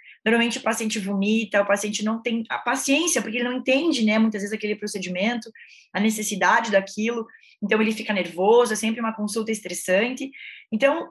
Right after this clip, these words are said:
o scanner, além dele achar que é um videogame, e é super legal, você consegue escanear muito rapidamente, é, o paciente pra, enfim, fazer os modelos, né, e tudo mais. Então, é uma área que se aplica muito bem,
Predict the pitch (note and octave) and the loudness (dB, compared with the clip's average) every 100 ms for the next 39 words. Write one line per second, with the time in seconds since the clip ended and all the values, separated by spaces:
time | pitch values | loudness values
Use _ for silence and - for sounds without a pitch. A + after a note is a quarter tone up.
0 | _ B3+ C4+ C4+ - A3 C#4+ C#4+ G#3 G3+ | _ -2 -2 -2 2 4 4 4 4 2
1 | A3 D4+ D4 D4 C#4+ A#3 A#3 A3 G#3 C#4 | 2 0 2 2 2 0 0 -2 -2 -4
2 | C#4+ G#3+ F#3+ G#3 A3 - - G#3+ A3+ - | -2 0 0 -2 -4 -10 -2 0 0 -4
3 | - B3+ C#4 C4+ A3 F#3 F3+ F#3+ - - | -8 -4 0 0 2 0 0 0 -4 -20
4 | - - - A3 A3+ A3+ A#3+ B3 C4+ A3 | -20 -18 -10 -6 -2 0 0 -2 -2 -2
5 | B3 C4+ C4+ D4+ D#4 C#4 C4+ A3+ G3+ G#3 | 0 0 0 0 -2 -4 0 0 0 -2
6 | A3 - _ _ _ F#3+ F#3+ F#3 F3 F#3 | -6 -12 _ _ _ 0 2 2 0 -6
7 | _ _ _ - - G3+ G3+ G#3+ - G3 | _ _ _ -18 -10 -2 -2 -2 -2 -2
8 | A3 - A3 A3 - _ - G#3 A#3 G3+ | -2 -2 0 0 -4 _ -6 -4 0 -2
9 | F#3+ F#3 G3 G#3 F#3+ F#3+ C4 A#3 F#3 - | 0 -2 -2 -2 0 4 4 2 -4 -4
10 | F#3 A3 A3 F#3+ F#3+ F#3 B3+ - - _ | -2 -2 -4 -4 -2 0 -2 -4 -12 _
11 | _ - - A3 F#3+ G#3 A3+ G#3 G3 G#3+ | _ -14 -2 -2 0 2 2 2 2 0
12 | A3 - G3 G#3 - - - - F#3 G3+ | -2 -8 -10 -6 -6 -8 -10 -4 2 4
13 | B3+ D#4 G3+ F#3 F#3 A3 | 4 2 -2 -2 -2 -4